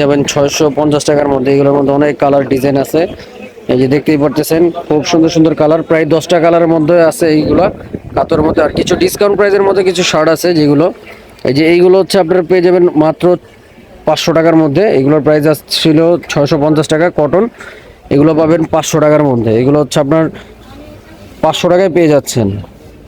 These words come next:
এগুলো অনেক সুন্দর কাপড়, ইন্ডিয়ান কাপড়, চায়না কাপড় মিলিয়ে আর কি এই কালেকশনগুলো। এগুলোর প্রায় আমাদের স্টক শেষ, যার কারণে আর কি ডিসকাউন্ট দিয়ে দিচ্ছি। আর পাশাপাশি এই যে এখানে দেখতে পারতেছেন আপনার চায়না কাপড়ের মধ্যে, চেক শার্টের মধ্যে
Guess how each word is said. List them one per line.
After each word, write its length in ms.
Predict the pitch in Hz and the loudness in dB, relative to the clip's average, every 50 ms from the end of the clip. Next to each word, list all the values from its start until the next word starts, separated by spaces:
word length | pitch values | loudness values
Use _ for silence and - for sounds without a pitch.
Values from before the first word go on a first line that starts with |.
| - - - - - - - - | -20 -20 -20 -20 -12 -4 -2 0
এগুলো 200 | 143 151 170 185 190 196 190 | 2 2 2 2 2 2 2
অনেক 140 | 180 185 185 - - | 0 0 0 0 0
সুন্দর 240 | 185 185 180 190 190 - | 0 2 2 2 0 0
কাপড়, 260 | 175 156 147 170 175 165 160 | 0 0 0 2 2 2 2
ইন্ডিয়ান 220 | 165 160 170 165 160 | 4 2 2 2 2
কাপড়, 240 | 165 165 147 165 165 - | 0 0 0 -2 -2 0
চায়না 180 | 170 147 143 151 147 | 0 0 0 0 0
কাপড় 200 | 151 143 147 147 147 | -2 0 0 2 2
মিলিয়ে 260 | 147 147 151 156 151 147 147 | 2 2 2 2 2 0 0
আর 60 | 147 139 135 | -2 0 0
কি 60 | 147 147 147 | 0 2 2
এই 60 | 139 131 - | 0 0 0
কালেকশনগুলো। 540 | 143 143 139 - 156 147 143 139 143 156 175 180 170 147 | 0 0 0 0 0 0 0 0 0 0 0 2 2 2
এগুলোর 260 | 147 143 147 151 147 131 | 2 2 2 0 0 0
প্রায় 160 | 143 147 143 151 151 143 | 0 0 2 2 2 2
আমাদের 240 | 143 143 139 147 147 147 139 | 0 0 0 0 0 -2 -2
স্টক 180 | - 160 151 - - | 0 -2 -2 -2 0
শেষ, 140 | - 160 160 - - - - - - | -2 -2 -2 -4 -8 -10 -8 -4 -2
যার 140 | 127 131 131 - | -2 -2 0 0
কারণে 220 | 143 143 139 143 143 143 | 0 0 0 2 0 0
আর 60 | 135 - | 0 0
কি 80 | 135 143 - | -2 -2 -2
ডিসকাউন্ট 300 | 135 135 - 151 147 147 139 | -4 -4 -2 -2 -2 -2 -2
দিয়ে 120 | 147 147 143 | -2 -2 -2
দিচ্ছি। 240 | 147 147 - - 180 190 - - - - - - - - - - - - | -4 -4 -2 -2 -2 -4 -4 -6 -8 -10 -10 -12 -14 -18 -14 -8 -4 -2
আর 80 | 123 127 - - - | -2 -2 -2 -2 -4
পাশাপাশি 360 | 147 143 - 160 151 151 - 165 160 | -2 -2 -2 -2 -2 -2 0 -2 0
এই 40 | 147 | 0
যে 40 | 156 156 | 0 0
এখানে 160 | 143 160 156 151 156 | 0 0 0 0 0
দেখতে 160 | 156 - 165 151 | 0 0 -2 -2
পারতেছেন 340 | 156 147 139 151 - 165 156 151 147 | -2 -2 -2 -2 -2 0 0 0 0
আপনার 180 | 127 151 147 143 - | 0 -2 -2 -2 -2
চায়না 240 | - 151 143 143 151 147 | -2 -2 0 -2 0 0
কাপড়ের 280 | 143 147 135 143 151 151 151 | 0 -2 0 0 0 0 0
মধ্যে, 200 | 147 131 143 156 151 - 143 | 0 0 0 -2 -2 -2 -2
চেক 140 | 147 143 - - | -2 -2 -2 -2
শার্টের 260 | - 143 135 139 139 147 | -2 -2 -2 0 0 0
মধ্যে 160 | 143 135 131 | 0 0 -2